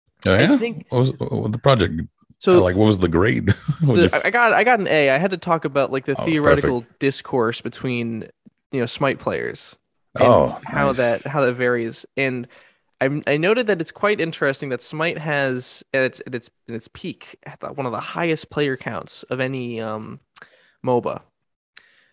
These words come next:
Speaker 2: And you would figure that w-, with, with that high player count, there would be a lot more freedom in that, you know, people be more open to doing whatever 'cause there's just more, more ideas being thrown out there.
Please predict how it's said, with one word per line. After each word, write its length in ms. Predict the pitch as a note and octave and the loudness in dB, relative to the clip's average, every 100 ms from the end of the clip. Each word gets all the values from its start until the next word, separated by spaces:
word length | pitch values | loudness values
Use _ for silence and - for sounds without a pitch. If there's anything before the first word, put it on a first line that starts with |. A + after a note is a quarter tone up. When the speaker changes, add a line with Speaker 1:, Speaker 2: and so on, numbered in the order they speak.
| _ _ | _ _
Speaker 2:
And 360 | C3+ C3+ C3 B2+ - | -4 -2 -2 -6 -10
you 200 | D3+ D#3+ | -4 -4
would 100 | D#3 | -4
figure 500 | - - G#3+ F3 C3+ | -8 -10 -6 -4 -2
that 200 | B2 A#2+ | -2 -2
w-, 200 | - C3 | -4 -8
with, 240 | C#3 C#3 D3 - | -4 -4 -6 -8
with 140 | C#3 | -4
that 140 | D3 D#3 | -4 -2
high 160 | E3+ C#3 | -2 -4
player 320 | - C#3 C3+ | -2 -2 -2
count, 360 | - C3+ A#2 - _ | -6 -12 -12 -14 _
there 180 | C3 C3+ | -2 0
would 240 | C#3+ D3 | 2 0
be 120 | C#3 C3+ | 0 0
a 80 | |
lot 240 | B2+ B2+ A2+ | 2 2 0
more 160 | A#2+ | -4
freedom 580 | A#2 - B2+ A2+ G2+ - - | -4 -6 -6 -4 -8 -10 -10
in 120 | A#2+ | -6
that, 240 | G2+ E2 | -6 -6
you 120 | C3+ C3 | -6 -6
know, 200 | G#2+ G#2 | -4 -6
people 320 | - D#3 C#3+ | -6 -6 -4
be 140 | C#3 | -6
more 400 | B2 A#2+ A#2+ A2+ | -6 -6 -6 -2
open 340 | B2 C3+ B2+ A#2+ | -2 0 -2 -4
to 440 | - B2 A2+ - - | -6 -4 -4 -6 -4
doing 200 | C#3+ B2+ | -2 -2
whatever 380 | A#2 C#3 - - | -2 -2 -4 -10
'cause 160 | C3 | -12
there's 180 | B2 A#2+ | -10 -8
just 200 | B2+ - | -8 -6
more, 400 | C3+ B2 A#2 A2+ - - _ _ _ - | -6 -4 -6 -8 -14 -20 _ _ _ -6
more 500 | D#3 D#3+ D#3 C#3+ - | -2 0 0 -2 -4
ideas 520 | C3+ B2 B2 A#2 - | -4 -4 -2 -2 -2
being 220 | - B2 A#2 | -6 -6 -2
thrown 220 | B2 G#2+ | -2 -2
out 180 | A2+ - | -6 -8
there. 280 | D#2+ - | -10 -12